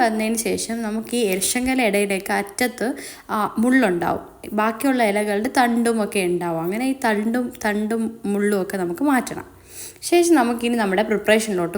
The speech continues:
പോകാം. അതിനാദ്യം നമ്മുടെ പച്ചരിയാണ് വേണ്ടത്. സോക്ക് ചെയ്ത അരിയും ഡ്രൈ ആയ ഇലയും കൂടെ ഒരുമിച്ച് മിക്സിയിലിട്ട് പൊടിക്കുക. ഞാനിവിടെ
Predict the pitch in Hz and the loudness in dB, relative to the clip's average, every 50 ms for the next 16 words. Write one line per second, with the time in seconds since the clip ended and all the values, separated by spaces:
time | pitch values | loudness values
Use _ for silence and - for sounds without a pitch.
0 | 196 - 151 151 - - - - - - - - - - 349 381 339 285 233 220 | -6 -4 -4 -4 -4 -4 -8 -14 -16 -18 -18 -6 2 4 6 8 8 8 8 6
1 | 220 208 214 226 214 202 202 220 220 - 190 190 - - - 247 214 208 185 175 | 4 4 2 0 0 2 0 0 2 0 -2 0 0 0 0 2 0 2 0 2
2 | 180 180 170 165 160 160 160 160 160 196 240 320 - - - - - _ _ _ | 2 2 0 0 0 -2 -2 -4 -4 0 2 2 2 0 -4 -12 -18 _ _ _
3 | _ _ _ _ _ _ _ _ _ _ _ _ _ _ - - - - - _ | _ _ _ _ _ _ _ _ _ _ _ _ _ _ -20 -20 -20 -20 -20 _
4 | - - - 294 285 294 285 294 330 339 330 330 302 262 226 190 202 214 247 262 | -6 -4 -2 0 0 -2 -2 2 2 2 4 4 4 4 4 2 2 0 0 0
5 | 247 220 220 214 220 226 254 262 269 269 254 226 202 196 196 202 202 185 175 170 | 0 0 2 2 2 2 4 4 4 4 2 2 0 0 -2 -2 -2 -2 -2 0
6 | 170 196 - 208 196 190 196 202 190 185 180 - - 277 262 220 - - - 226 | 0 0 -2 -2 -2 -2 -2 -2 -2 0 0 2 4 4 2 2 2 0 0 0
7 | 214 175 165 160 - 254 262 277 220 185 170 - 165 156 - - - - - - | 0 -2 -2 -2 -2 2 2 2 2 2 0 -4 -8 -8 -8 -10 -16 -18 -18 -18
8 | - - - 269 302 311 320 330 | -18 -4 2 4 6 6 6 4